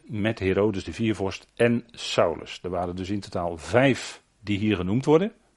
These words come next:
profeten en leraren, in die gemeente. En we zien hier dat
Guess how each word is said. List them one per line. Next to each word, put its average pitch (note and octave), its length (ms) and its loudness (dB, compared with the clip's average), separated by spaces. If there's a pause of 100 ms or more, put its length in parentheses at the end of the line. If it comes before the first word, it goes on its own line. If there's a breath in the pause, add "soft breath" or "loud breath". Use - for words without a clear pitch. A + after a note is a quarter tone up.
profeten G2 520 -4
en D#2+ 100 -6
leraren, A2 560 -2 (520 loud breath)
in C3+ 180 4
die G#2+ 140 2
gemeente. G2+ 520 -2 (680 loud breath)
En F2+ 120 -6
we F#2 80 -2
zien A2+ 200 2
hier A2 240 4
dat F#2+ 400 0